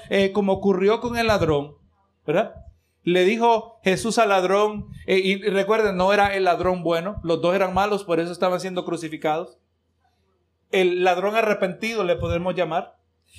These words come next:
le podemos llamar el ladrón justificado también, ¿verdad? Y le dijo Jesús, "De cierto, de cierto te digo que hoy estarás conmigo en el paraíso". Esos que murieron, cuando murieron por su, la persecución de la gran tribulación,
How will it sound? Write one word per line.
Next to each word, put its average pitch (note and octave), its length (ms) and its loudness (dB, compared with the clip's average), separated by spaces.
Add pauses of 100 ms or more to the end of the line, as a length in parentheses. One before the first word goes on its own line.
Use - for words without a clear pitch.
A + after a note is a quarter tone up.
le G#3 140 2
podemos G3+ 340 0
llamar G#3 400 0
el F#3+ 160 2
ladrón F3+ 340 0
justificado F3+ 760 -4
también, B2+ 340 -8
¿verdad? B2+ 160 -10 (1300)
Y A3 80 2
le G#3+ 140 4
dijo A#3 240 2
Jesús, A3+ 240 0
"De F#3 100 2
cierto, G3 460 0
de G3+ 100 2
cierto F#3 460 0
te G3 120 0
digo F#3 280 -2
que F3 180 0
hoy G#3+ 320 2 (240)
estarás E3 540 0
conmigo D3+ 300 -4
en - 40 0
el - 60 -6
paraíso". E3+ 480 0 (120)
Esos F3+ 360 0
que A#3+ 140 0
murieron, G#3+ 500 0
cuando G#3+ 320 0
murieron G#3 760 0 (800)
por F3+ 220 2
su, F#3 200 0
la F3+ 240 2
persecución G#3 720 -2
de A3 100 2
la E3+ 100 2
gran E3+ 260 0
tribulación, G3+ 840 -2